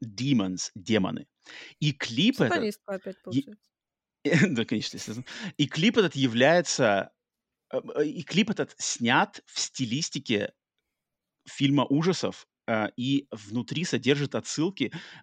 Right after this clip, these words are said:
Speaker 1: к такой классике, как «Полтергейст», «Сияние», «Репортаж», «Паранормальное явление». И в нем снялась Кристина Ричи.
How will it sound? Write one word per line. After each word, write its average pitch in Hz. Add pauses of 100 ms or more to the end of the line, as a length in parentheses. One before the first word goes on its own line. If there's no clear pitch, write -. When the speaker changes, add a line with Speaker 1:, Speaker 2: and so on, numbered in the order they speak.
Speaker 1:
к -
такой -
классике, 123
как -
«Полтергейст», 120
«Сияние», 147 (200)
«Репортаж», 120
«Паранормальное 113
явление». 101 (380)
И 135
в 117
нем 147
снялась 127
Кристина 104
Ричи. 123